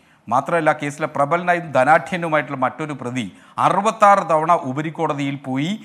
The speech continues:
ഈ വിചാരണ വൈകിപ്പി-, വൈകിപ്പിക്കുന്നതിനു വേണ്ടിയുള്ള ശ്രമം നടത്തി. ഒന്നാം പ്രതി ഒഴികെ ബാക്കി മുഴുവൻ പ്രതികളും ഈ കേസിൽ നിന്ന് ജാമ്യം ലഭിച്ച് പുറത്തുപോയി. ഈ കേസിലെ പരമാവധി ശിക്ഷ ലഭിക്കുക എന്ന് പറയുന്നത് ഇരുപത് വർഷമോ ജീവപര്യന്തമോ ആണ്. അതിൽ ഭ-, മൂന്നിലൊന്ന് ഭാഗം ശിക്ഷ അനുഭവിച്ചു കഴിഞ്ഞ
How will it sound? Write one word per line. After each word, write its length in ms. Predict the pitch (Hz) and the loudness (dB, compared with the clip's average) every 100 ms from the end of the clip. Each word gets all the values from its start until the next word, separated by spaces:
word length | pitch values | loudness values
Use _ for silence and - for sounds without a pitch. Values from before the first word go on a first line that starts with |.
| - 120 | -12 -6
ഈ 80 | 143 | -4
വിചാരണ 520 | 139 135 160 165 165 | -2 2 2 4 0
വൈകിപ്പി-, 500 | 135 143 143 135 - | 0 -2 -4 -10 -10
വൈകിപ്പിക്കുന്നതിനു 760 | - 127 143 147 147 139 135 135 | -4 -2 -2 -8 -8 -8 -6 -6
വേണ്ടിയുള്ള 320 | 131 123 127 | -6 -8 -10
ശ്രമം 280 | - 113 123 | -10 -10 -8
നടത്തി. 320 | 104 95 82 _ _ 131 | -10 -12 -20 _ _ -6
ഒന്നാം 360 | 175 202 226 | 0 4 4
പ്രതി 200 | 196 185 | 2 -4
ഒഴികെ 240 | 175 165 165 | -4 -2 0
ബാക്കി 360 | 147 156 175 | 2 0 -2
മുഴുവൻ 360 | 151 147 175 196 160 | -6 -4 -4 -6 -6
പ്രതികളും 540 | 156 156 175 233 - _ - | -6 -4 -4 -6 -12 _ -8
ഈ 80 | 151 | -6
കേസിൽ 420 | 147 147 170 156 | -4 -6 -6 -6
നിന്ന് 280 | 147 156 226 226 - - 104 | -6 -6 -8 -10 -20 -20 -4
ജാമ്യം 440 | 127 143 175 170 | 4 4 4 -4
ലഭിച്ച് 280 | 151 143 143 | -4 -6 -6
പുറത്തുപോയി. 420 | 123 113 117 104 | -8 -8 -10 -10
ഈ 60 | 123 | -8
കേസിലെ 260 | 147 147 160 | -8 -6 -2
പരമാവധി 460 | 147 147 165 170 165 | 0 0 0 0 -4
ശിക്ഷ 320 | - 139 - | -8 -10 -6
ലഭിക്കുക 380 | 180 151 143 151 | -6 -6 -6 -2
എന്ന് 240 | 143 135 | 0 0
പറയുന്നത് 480 | 131 127 131 127 131 165 | -4 -4 -4 -6 -8 -10
ഇരുപത് 400 | 139 147 185 208 | -8 -8 -6 -4
വർഷമോ 420 | 180 147 - 151 156 | -2 -2 -4 -8 -8
ജീവപര്യന്തമോ 920 | 127 147 160 147 147 143 135 131 107 | -6 -6 -6 -6 -6 -6 -6 -6 -8
ആണ്. 120 | 95 _ _ 120 | -12 _ _ -6
അതിൽ 160 | 151 | -6
ഭ-, 360 | 139 147 - 147 | -8 -10 -8 -6
മൂന്നിലൊന്ന് 520 | 135 196 220 190 175 | -6 -6 -4 -4 -2
ഭാഗം 320 | 143 151 156 | 2 2 0
ശിക്ഷ 280 | 143 135 190 | -8 -8 -4
അനുഭവിച്ചു 420 | 156 143 151 143 | -4 -4 -10 -10
കഴിഞ്ഞ 180 | 139 | -8